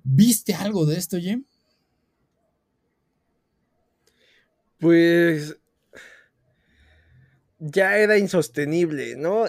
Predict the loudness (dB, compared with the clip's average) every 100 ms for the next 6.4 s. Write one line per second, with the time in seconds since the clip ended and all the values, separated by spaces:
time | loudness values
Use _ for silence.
0 | -4 -4 -2 0 0 -2 -4 -2 -2 0
1 | -2 -6 -8 -8 -8 -6 -8 -6 -6 -6
2 | -8 -12 -12 -10 -8 -4 -4 -4 -6 -6
3 | -10 -10 -4 -2 -2 -4 -8 -10 -8 -6
4 | -4 -6 -4 -4 -4 -6 -8 -8 -6 -4
5 | -6 -10 -10 -10 -12 -10 -6 -4 -2 0
6 | 2 2 2